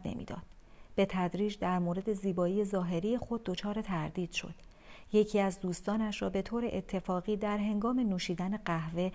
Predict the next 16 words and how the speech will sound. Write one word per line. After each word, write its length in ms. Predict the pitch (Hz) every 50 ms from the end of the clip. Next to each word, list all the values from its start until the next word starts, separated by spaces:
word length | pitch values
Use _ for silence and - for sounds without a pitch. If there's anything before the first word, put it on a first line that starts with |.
| - - - - -
در 200 | - 220 233 240
یک 220 | 254 269 262 - 220
رستوران 520 | 185 180 170 - - 175 165 165 165 160
دید 200 | 156 - - - - - - - - - - - -
و 60 | 185
او 240 | 196 175 - 196 214
در 200 | 185 180 170 165 -
این 200 | - 180 175 165
باره 240 | 175 165 160 180
گفت 360 | 202 - 214 214 214 208 - -
که 100 | - 220
ظاهر 400 | 214 220 208 214 208 233 254 269
ماریا 340 | 254 233 214 196 196 220
هیچ 260 | 226 220 - - - 226
اشکالی 420 | 214 208 - - 226 233 233 254
ندارد، 580 | 254 254 254 254 - - - - - - -